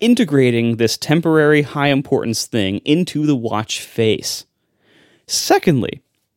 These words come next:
the ha-, we have an always on screen for the last year and a half.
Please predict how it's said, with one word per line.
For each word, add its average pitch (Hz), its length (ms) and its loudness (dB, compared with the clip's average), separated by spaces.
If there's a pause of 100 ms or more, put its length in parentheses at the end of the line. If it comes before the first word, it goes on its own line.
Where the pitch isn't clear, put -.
(100)
the 156 140 0
ha-, 156 300 0
we 156 160 0
have 170 140 2
an 139 80 0
always 180 420 -2
on 139 260 -2
screen - 680 -8 (400)
for - 180 -8
the 92 80 -2
last 110 500 -2 (300)
year 110 240 -2
and 110 100 0
a 107 40 -4
half. - 360 -10